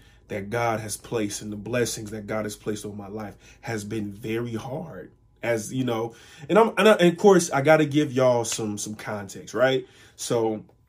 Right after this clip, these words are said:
my life, y'all pretty much, who've been following my journey and following the story, really know about, um, who I've been, where I've been,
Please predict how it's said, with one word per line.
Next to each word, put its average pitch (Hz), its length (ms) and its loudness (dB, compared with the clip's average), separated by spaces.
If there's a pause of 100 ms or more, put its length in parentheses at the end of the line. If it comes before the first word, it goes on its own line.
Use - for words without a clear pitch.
(140)
my 139 260 6
life, 151 440 4
y'all 135 240 4
pretty 139 220 0
much, 131 200 0
who've 131 80 -4
been 117 140 -4
following 120 400 0
my 107 160 -4
journey 113 300 -6
and 107 80 -8
following 110 340 -6
the 98 80 -10
story, 131 380 -4
really 117 260 -10
know 123 260 -2
about, 110 420 -4 (380)
um, 104 500 -4 (120)
who 156 240 6
I've 135 220 6
been, 110 300 -4
where 135 240 2
I've 123 220 -2
been, 110 360 -6